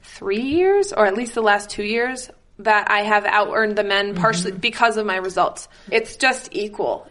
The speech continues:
Speaker 1: and the opportunity is there. If, if I have more success than my male counterparts, then I'm gonna earn more, which is really, really cool 'cause you, you kind of, you put in that work,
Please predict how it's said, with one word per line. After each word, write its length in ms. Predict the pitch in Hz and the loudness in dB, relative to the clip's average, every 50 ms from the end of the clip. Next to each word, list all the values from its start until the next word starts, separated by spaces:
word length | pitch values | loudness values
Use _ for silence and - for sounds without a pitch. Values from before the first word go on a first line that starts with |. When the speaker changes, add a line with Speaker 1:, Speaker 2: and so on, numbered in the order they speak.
| _ - | _ -2
Speaker 1:
and 160 | 226 220 220 | 0 2 2
the 60 | 214 | 4
opportunity 640 | - 226 214 220 220 220 220 - 226 226 226 214 214 | 4 4 4 4 0 -4 -4 -4 -4 -2 0 2 2
is 140 | 208 196 202 | 2 2 4
there. 160 | 220 208 202 | 4 4 4
If, 140 | 208 202 - | 2 0 -4
if 140 | - 214 214 | -4 0 4
I 140 | 208 208 214 | 4 4 4
have 240 | 226 226 214 214 214 | 4 2 2 0 0
more 200 | 208 196 202 208 | -2 -4 -4 -4
success 580 | 202 - 202 196 - - 220 220 240 233 - - | -4 -6 -10 -8 -2 2 2 2 2 2 -2 -4
than 280 | 214 202 190 196 196 | -4 -4 -4 -4 -6
my 100 | 196 202 196 | -6 -6 -6
male 200 | 202 196 196 190 | -4 -4 -6 -6
counterparts, 680 | - - 269 311 320 311 311 - 208 220 220 - - | -4 -2 0 0 0 0 0 2 2 2 2 0 -4
then 180 | 220 208 202 - | -4 -4 -4 -4
I'm 260 | - 190 196 190 180 | -6 -6 -6 -6 -6
gonna 260 | 185 185 185 180 - - | -4 -4 -4 -4 -2 0
earn 240 | 214 220 220 220 208 | 0 0 0 0 -2
more, 280 | 196 165 147 165 - - - - - - - - - - - - _ - | -2 -2 -4 -4 -6 -10 -20 -20 -20 -20 -20 -20 -20 -20 -20 -20 _ -4
which 380 | 254 254 247 254 - - - - | 0 0 0 0 -2 -4 0 2
is 420 | 233 233 226 220 - - - - | 2 2 2 0 -6 -10 -12 -12
really, 360 | - 208 233 233 220 226 226 202 | -6 -2 2 4 4 4 4 4
really 200 | 208 196 190 196 | 2 4 2 2
cool 240 | 190 - 214 185 175 | 0 0 -2 -2 -2
'cause 160 | - 185 190 | -4 -6 -4
you, 140 | 202 - - - | -6 -6 -6 -8
you 140 | 196 190 180 | -10 -10 -10
kind 200 | - - 190 185 | -8 -6 -4 -4
of, 140 | 175 160 - | -4 -4 -4
you 60 | 185 190 | -6 -4
put 220 | - - 202 208 | 2 2 4 4
in 80 | 202 202 | 4 2
that 160 | 202 190 185 | 2 2 2
work, 420 | 196 190 185 185 185 - - - | 4 4 4 4 2 -2 -14 -20